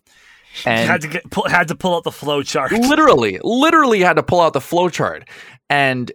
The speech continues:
Speaker 1: and describe to them, like, what to get and stuff like that. So, of course, it's been a year. They know, they, they get it too.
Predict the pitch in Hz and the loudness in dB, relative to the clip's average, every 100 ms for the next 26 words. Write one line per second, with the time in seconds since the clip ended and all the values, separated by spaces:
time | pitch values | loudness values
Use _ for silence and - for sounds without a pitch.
0 | - 135 123 127 - 151 143 147 127 151 | -2 -2 0 -4 -2 0 2 2 0 0
1 | 127 120 117 107 120 - 104 113 - 113 | 0 0 -2 0 -2 -2 -4 -2 -2 -6
2 | - 110 110 101 101 92 92 - 143 139 | -6 -4 -4 -4 -4 -4 -6 0 2 2
3 | - 160 - 175 165 160 131 185 160 123 | 0 -2 2 2 2 -4 -4 -2 -2 0
4 | 131 123 123 127 127 - 123 123 113 123 | 0 2 0 0 0 0 -2 -4 -2 -4
5 | 123 101 113 107 - 127 95 | -4 -2 -2 -2 -6 -6 -6